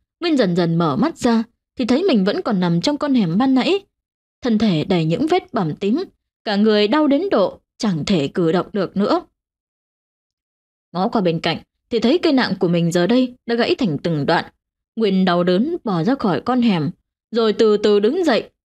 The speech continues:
lê lết khập khiễng từng bước chân khó nhọc.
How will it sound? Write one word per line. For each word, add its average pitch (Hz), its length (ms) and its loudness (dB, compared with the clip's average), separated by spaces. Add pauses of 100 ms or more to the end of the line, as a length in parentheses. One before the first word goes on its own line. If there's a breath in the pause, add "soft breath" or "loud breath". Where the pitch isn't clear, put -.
(120)
lê 285 220 2
lết 370 260 0
khập - 260 -6
khiễng 233 200 -2 (280)
từng 196 280 0
bước 415 220 0
chân 277 220 -2
khó 269 260 0
nhọc. 254 300 -2